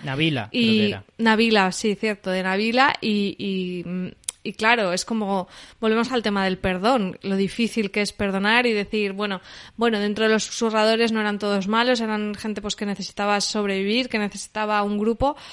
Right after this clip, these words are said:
Speaker 2: pero claro, eh, hace cuatro días, como quien dice,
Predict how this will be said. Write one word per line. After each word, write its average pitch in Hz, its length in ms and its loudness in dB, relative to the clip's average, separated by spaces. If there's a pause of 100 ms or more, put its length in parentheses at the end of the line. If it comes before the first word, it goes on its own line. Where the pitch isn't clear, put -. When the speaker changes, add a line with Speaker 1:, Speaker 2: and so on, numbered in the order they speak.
(240)
Speaker 2:
pero 180 240 -8
claro, 214 400 2 (200)
eh, 185 300 -2
hace 202 280 -4
cuatro 208 340 0
días, 214 240 6
como 220 220 2
quien 214 180 2
dice, 240 400 0